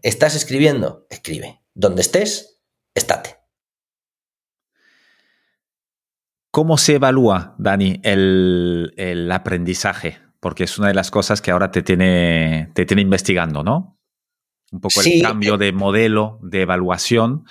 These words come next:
Speaker 2: eh, que yo entiendo que tú lo aplicas esto más al, a la parte de formación y, y aprendizaje profesional, pero que me imagino que como nos viene de lejos, también sería muy traspasable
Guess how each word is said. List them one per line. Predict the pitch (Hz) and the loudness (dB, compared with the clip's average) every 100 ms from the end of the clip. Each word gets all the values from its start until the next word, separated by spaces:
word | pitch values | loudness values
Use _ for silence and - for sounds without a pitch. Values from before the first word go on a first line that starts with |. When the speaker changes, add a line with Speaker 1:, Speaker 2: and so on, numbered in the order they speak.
| - - - | -20 -12 -2
Speaker 2:
eh, | 92 | -2
que | 92 95 90 90 87 | 0 2 4 4 2
yo | 110 | 2
entiendo | 143 147 151 | 2 2 0
que | 113 | 0
tú | - | 2
lo | 135 | 2
aplicas | - 120 113 | 2 0 -2
esto | 107 - | -2 -2
más | 104 101 - - | 0 0 -2 -4
al, | 87 85 82 85 | -4 -2 -2 -4
a | 82 73 | -6 -6
la | 78 | -6
parte | - 82 - 87 | -6 -6 0 2
de | 82 80 | 2 0
formación | - 82 73 73 - 95 92 90 90 | -2 -4 -2 -4 0 2 2 2 2
y, | 87 87 87 | 0 0 0
y | 92 85 85 | 0 0 0
aprendizaje | 85 82 82 - - | -2 -4 -6 -6 -8
profesional, | - - 90 - 101 120 147 - | -6 -4 -2 -2 0 0 -2 -2
pero | 90 | -2
que | 85 | 0
me | 85 | 0
imagino | 85 82 101 98 104 | -2 -2 0 0 0
que | 92 82 | -2 -4
como | - 80 80 | -4 -4 -2
nos | 80 73 | -2 -4
viene | 87 101 101 101 101 98 | -2 0 2 2 2 2
de | 92 98 | 2 2
lejos, | 110 107 123 - | 2 0 -4 -2
también | 90 95 95 | 0 0 0
sería | - 92 104 | 0 0 2
muy | 101 104 101 | 2 2 0
traspasable | 98 95 - 92 107 101 98 120 | -2 -4 -4 -4 -2 0 0 -2